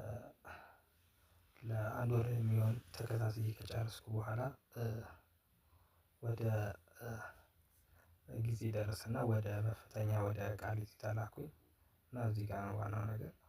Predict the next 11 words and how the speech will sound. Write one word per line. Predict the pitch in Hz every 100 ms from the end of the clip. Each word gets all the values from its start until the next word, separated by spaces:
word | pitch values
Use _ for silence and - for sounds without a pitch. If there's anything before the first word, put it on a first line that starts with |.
| - _
እ፣ | 113 113 110 - _ _ _ - - _
እንደምታውቁት | _ 123 117 110 110 107 113
ቃሊቲ | - 113 110 110 113
ላይ | 117
ብዙ | 113 113
የማገላታትና | 113 110 110 107 107 107 107 107 - 107 113 117
የማ-፣ | 113 110 110 110 - - - - - - - -
ተማሪዎችን | 110 113 110 107 107 - 110
የሚረብሽ | 107 101 107 -
ስራ | - - -
በ-፣ | 120 107 104